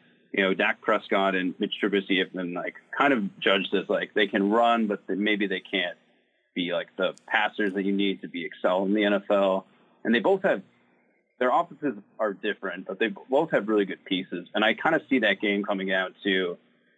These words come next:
Prescott and Trubisky just far out, but them struggling to get anything going and the defense is kinda taking over. But I kinda see Dallas with Ezekiel Elliott, I'm assuming he's playing, assuming he's healthy, kinda taking that game over. And the Broncos, I just think that they're,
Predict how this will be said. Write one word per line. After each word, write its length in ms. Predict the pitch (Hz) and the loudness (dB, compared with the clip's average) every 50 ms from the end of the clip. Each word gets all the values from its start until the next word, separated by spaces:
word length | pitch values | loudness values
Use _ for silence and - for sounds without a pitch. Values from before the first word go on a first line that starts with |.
| _ _ _ _ _ _ | _ _ _ _ _ _
Prescott 500 | - 117 110 107 - - 113 104 104 98 | 0 0 0 0 0 -2 0 0 0 0
and 120 | - 95 - | -4 -10 -8
Trubisky 440 | - 98 85 98 92 95 - 104 95 | -8 -6 -4 -6 -8 -6 -6 -4 -4
just 180 | 131 143 - - | -4 -4 -4 -2
far 240 | 131 117 101 92 | -2 0 0 0
out, 180 | 90 87 80 76 | -2 -2 -4 -6
but 140 | 95 95 92 | -10 -6 -4
them 180 | 104 107 101 | -4 -4 -4
struggling 580 | 95 - - 113 101 95 95 98 92 98 101 95 | -6 -6 -2 -2 -2 0 0 -2 -2 0 -2 -2
to 100 | 95 98 | -2 -4
get 200 | 95 101 98 92 90 | -2 -2 -4 -2 -2
anything 320 | 98 95 - - 98 95 | -4 -6 -6 -6 -6 -4
going 340 | 95 95 92 95 95 92 92 | 0 0 2 2 0 -2 -4
and 80 | 92 - | -8 -12
the 60 | 92 | -8
defense 400 | - 95 98 98 - 95 87 - | -4 -4 -4 -2 -2 -4 -6 -4
is 100 | 95 95 | -6 -6
kinda 220 | - - 95 92 92 - | -2 -2 -2 -2 -2 -2
taking 280 | - 98 90 92 92 92 | -2 -2 0 0 -2 0
over. 460 | 92 90 92 90 - 87 90 98 98 - _ _ _ _ _ _ _ - | 0 0 -2 -2 -4 -4 -2 -2 -4 -6 _ _ _ _ _ _ _ 0
But 100 | 113 107 | 2 2
I 80 | 101 | 2
kinda 320 | 98 - 117 123 123 113 104 - - | 2 2 0 2 2 0 -2 -6 -2
see 280 | - 107 101 101 95 95 | 0 2 2 2 2 0
Dallas 540 | 92 - 107 104 104 98 98 95 92 95 - - - | 0 0 0 2 2 2 2 0 -2 -4 -6 -8 -4
with 180 | 98 95 90 - _ _ _ _ _ _ _ - - | -2 -2 -2 -4 _ _ _ _ _ _ _ -12 -8
Ezekiel 440 | 92 95 104 101 101 107 98 92 90 | -4 -2 -2 0 2 2 2 2 2
Elliott, 240 | 87 87 90 90 87 | 0 0 -2 -2 -4
I'm 120 | 90 87 - - - | -6 -10 -12 -10 -12
assuming 420 | - - - 113 107 101 98 92 | -8 -2 0 2 4 4 4 4
he's 160 | 98 95 95 - | 2 0 -2 0
playing, 240 | - 98 87 90 92 | -2 0 0 0 -2
assuming 320 | 90 - - 104 98 95 92 | -2 0 0 2 2 2 0
he's 160 | 95 - - | -2 -4 0
healthy, 560 | - 101 92 95 95 - 95 87 - 90 90 - - - - _ _ _ _ _ - | 0 2 2 2 0 -2 -2 -2 -2 -4 -6 -8 -12 -20 -20 _ _ _ _ _ 0
kinda 160 | 104 98 92 92 | 0 2 2 2
taking 260 | - 95 98 95 98 87 | 2 0 2 2 2 2
that 200 | 90 87 87 - | 2 0 2 2
game 240 | 95 92 90 90 | 2 2 2 2
over. 520 | 90 90 90 87 90 98 90 87 90 90 - _ _ _ _ _ _ _ _ _ _ _ - - | 0 -2 -2 0 0 0 0 2 0 -2 -4 _ _ _ _ _ _ _ _ _ _ _ -2 0
And 100 | 104 101 | 2 2
the 40 | 104 | 2
Broncos, 580 | 98 113 120 135 156 156 - 170 156 151 135 - 80 | 2 2 4 4 2 2 2 2 2 2 2 2 2
I 100 | 123 139 | 0 0
just 180 | 147 147 - | 0 -2 -2
think 160 | - 151 135 | 0 0 0
that 140 | 123 113 101 | 0 0 0
they're, 260 | - 107 98 98 95 | 0 0 0 0 -2